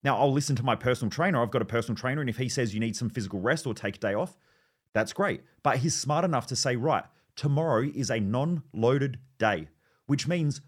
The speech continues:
go for a walk." So I might go for a one-hour walk with Jess or a half an hour walk. I might break it up into two half an hours, but I'm still moving,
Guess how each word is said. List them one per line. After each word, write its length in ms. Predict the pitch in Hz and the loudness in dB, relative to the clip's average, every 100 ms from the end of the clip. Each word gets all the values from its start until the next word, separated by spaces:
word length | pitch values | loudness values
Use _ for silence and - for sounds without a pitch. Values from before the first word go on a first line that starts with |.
| _ _ | _ _
go 180 | - 120 | 2 2
for 200 | 127 156 | 2 0
a 40 | |
walk." 380 | 156 202 98 - _ _ | -2 0 -2 -4 _ _
So 180 | - 180 | -2 2
I 80 | 139 | 4
might 200 | 185 151 | 4 4
go 120 | 160 | 2
for 140 | 151 147 | 0 0
a 40 | |
one-hour 380 | 127 131 131 123 | 0 0 2 0
walk 240 | 131 131 | 0 -2
with 100 | 113 | -2
Jess 300 | 95 151 - | -2 -2 0
or 80 | 131 | -2
a 60 | 110 | 0
half 260 | 123 127 | 0 0
an 60 | 135 | -2
hour 160 | 120 | -2
walk. 260 | 110 147 151 | 0 -2 -2
I 40 | |
might 180 | 120 110 | -2 -2
break 180 | 117 110 | 0 0
it 60 | 113 | 0
up 140 | 110 | 0
into 120 | 98 | -4
two 200 | - 165 | -2 0
half 220 | 147 139 | 2 0
an 80 | 143 | -2
hours, 300 | 135 135 131 - _ _ _ _ _ _ | -4 -4 -6 -12 _ _ _ _ _ _
but 100 | 156 | 4
I'm 120 | 165 | 6
still 500 | 170 - 175 196 175 - | 4 2 4 4 4 -2
moving, 540 | 123 127 190 143 95 | 0 4 4 2 -2